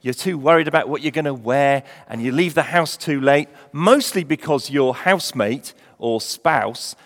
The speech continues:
just at the minute when you're about to leave, decides that they want to download their problem and talk to you about it.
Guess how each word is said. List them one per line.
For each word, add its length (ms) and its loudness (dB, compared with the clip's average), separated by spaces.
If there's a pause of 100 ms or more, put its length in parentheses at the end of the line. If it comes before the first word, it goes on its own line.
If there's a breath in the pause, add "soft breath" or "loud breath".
(320 soft breath)
just 280 -2
at 80 -10
the 40 -2
minute 220 -2
when 80 -8
you're 120 -2
about 220 2
to 120 -8
leave, 200 -2
decides 460 -2
that 140 -14
they 120 -4
want 280 -8
to 200 -4
download 540 -2
their 140 -4
problem 420 -6
and 140 -10
talk 240 -6
to 100 -14
you 80 -10
about 380 -12
it. 120 -16